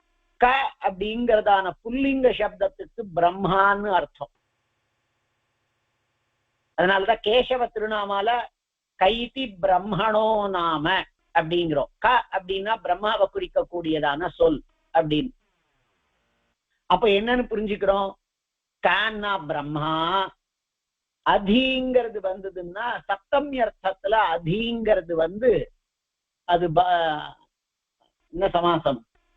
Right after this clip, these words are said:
ஆ, அது என்னது அது? விபக்தி அர்த்தத்துல வரக்கூடிய அவ்யயீபாவ சமாசமா வரும். இப்போ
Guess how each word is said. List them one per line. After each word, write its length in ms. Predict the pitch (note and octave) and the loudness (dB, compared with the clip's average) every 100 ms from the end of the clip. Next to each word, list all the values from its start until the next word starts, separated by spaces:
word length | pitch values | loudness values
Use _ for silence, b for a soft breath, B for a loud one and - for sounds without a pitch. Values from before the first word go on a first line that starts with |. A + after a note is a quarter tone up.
| _ | _
ஆ, 80 | D3 C#3 A#2+ G#2+ E2 _ _ _ _ _ _ _ _ | -8 -6 -6 -8 -14 _ _ _ _ _ _ _ _
அது 120 | F3+ C#3+ | -20 -14
என்னது 300 | D3 E3 D#3 | 0 4 4
அது? 180 | C#3 B2 - _ _ _ _ _ - | 4 0 -4 _ _ _ _ _ 4
விபக்தி 420 | F3+ G3 - - | 6 6 2 -4
அர்த்தத்துல 480 | A#3 A3 G3+ G3 G3 | -4 -2 -6 -4 -4
வரக்கூடிய 500 | F#3+ F3+ - F3+ G3+ B3+ | -4 -4 -8 -8 0 2
அவ்யயீபாவ 840 | A3+ A3 C#4+ C4 B3 F3+ G3 F3+ E3 | 0 -2 -2 -2 -2 2 2 2 0
சமாசமா 520 | E3 F3+ E3+ D#3+ F#3 | -4 -6 -6 -4 -2
வரும். 260 | F3 D3 - _ _ _ _ _ _ _ _ _ _ F#3+ | -2 -2 -6 _ _ _ _ _ _ _ _ _ _ 0
இப்போ 200 | F#3 | 6